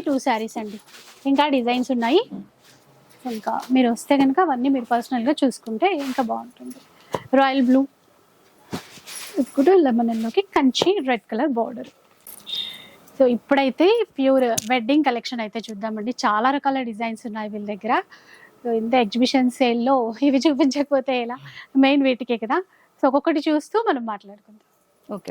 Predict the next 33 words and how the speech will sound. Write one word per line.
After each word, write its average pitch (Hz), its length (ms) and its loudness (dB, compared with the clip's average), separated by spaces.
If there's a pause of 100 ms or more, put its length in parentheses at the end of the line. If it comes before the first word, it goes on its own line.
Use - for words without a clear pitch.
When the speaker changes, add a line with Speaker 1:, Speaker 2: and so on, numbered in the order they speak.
Speaker 2:
మేడం. 165 360 -18 (760)
Speaker 1:
ఏ - 20 4 (260)
ప్రైస్ 277 320 4
రేంజ్ 262 280 2
నుంచి 247 240 -2
ఉంటాయండి 226 460 -2
ఇక్కడ? - 240 -12
Speaker 2:
వెడ్డింగ్ 220 340 2
కలెక్షన్స్ 233 440 -4
అయితే 214 160 -4 (120)
టెన్ 220 200 -4
థౌజండ్ 220 320 0
ఫైవ్ 214 180 0
హండ్రెడ్ 202 300 -6
నుంచి 202 280 -10
స్టార్ట్ 208 280 -2
అవుతుందండి. 202 400 -6
ప్యూర్ 220 260 2
కంచిపట్టు 196 560 -2
Speaker 1:
Hmm. 320 180 -8
Speaker 2:
టెన్ 214 200 2
థౌజండ్ 226 280 0
ఫైవ్ 226 200 -2
హండ్రెడ్ 208 300 -6
నుంచి 208 180 -12 (120)
ఫార్టీ 220 340 2
కే 214 160 0
వరకు 202 260 -4
ఇక్కడ 233 220 -2
అవైలబుల్ 202 420 -2
ఉంటాయి. 170 220 -12 (240)
Speaker 1:
ఓకే. - 160 -6 (100)
Speaker 2:
Actually 226 320 -4